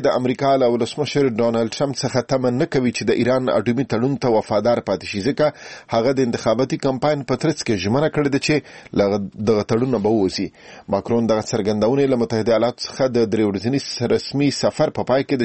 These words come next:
چهارشنبې په ورځ په واشنګټن کې وکړې. نوموړي وویل ټرمپ به د کورنیو دلایلو له امله له خپل لوري له دغه تړون نه ووځي. مکرون په دې سفر کې څو ساعته له ټرمپ سره تیر کړل او څو میاشتې هم په کرات ویلي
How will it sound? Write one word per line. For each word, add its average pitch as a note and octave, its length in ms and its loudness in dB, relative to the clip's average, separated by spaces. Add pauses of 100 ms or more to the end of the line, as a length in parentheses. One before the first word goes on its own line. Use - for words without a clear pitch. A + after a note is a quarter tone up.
چهارشنبې A#2 500 0
په B2+ 40 0
ورځ C#3 160 2 (420)
په G2+ 120 0
واشنګټن G2 520 -2
کې G#2 100 0
وکړې. G2+ 280 2 (440)
نوموړي G#2+ 360 2
وویل B2 340 2 (100)
ټرمپ B2+ 320 0
به G2 320 2
د - 0 - (320)
کورنیو A#2 460 2
دلایلو B2+ 340 4
له - 160 -2
امله C#3 320 2
له A#2 220 0
خپل B2+ 260 0
لوري C#3+ 300 4
له G2+ 180 0
دغه F#2+ 160 -4
تړون A2+ 280 0
نه A#2 40 2
ووځي. F2 360 2 (440)
مکرون G2 480 0
په G#2+ 120 -4
دې G#2+ 60 2 (120)
سفر A2 260 -2
کې A2+ 160 -2
څو C3+ 180 4
ساعته G#2+ 320 0
له G2+ 60 2
ټرمپ A#2 380 -4
سره G#2+ 360 0
تیر C3+ 220 0
کړل C#3 160 2
او A2+ 240 2
څو B2+ 320 0
میاشتې C3+ 480 0
هم D3 240 0
په A2 140 -4
کرات A#2 400 0
ویلي D3 200 4